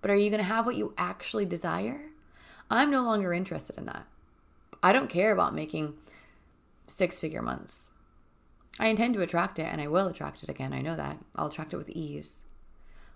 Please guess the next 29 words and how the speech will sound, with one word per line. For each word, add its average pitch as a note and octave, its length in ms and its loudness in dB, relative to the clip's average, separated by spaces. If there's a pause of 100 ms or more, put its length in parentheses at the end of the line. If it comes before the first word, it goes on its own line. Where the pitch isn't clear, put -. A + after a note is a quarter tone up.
But E3+ 100 0
I'm D#3+ 200 0
no G3 180 2
longer F3+ 760 2 (480)
obsessed F3 440 0
with G3+ 80 -2
making D#3 300 -4
it F3+ 60 -4
happen. C#4+ 440 -6 (600)
What F#3 140 0
I F#3 40 2
am F#3 260 2
obsessed C4+ 420 -2
with? E4 200 -2 (680)
Purpose, D#3 680 -4 (560)
love, E3+ 460 2 (380)
community. E3 720 0 (720)
Because G#3+ 360 6 (1000)
what G3 180 6
I A#3 100 6
know G#3+ 200 8
is G3 140 4
that E3+ 200 0
at F3+ 120 0
the - 80 0
end G3 120 2
of A3 60 2
my G3+ 120 2
life F3 480 -2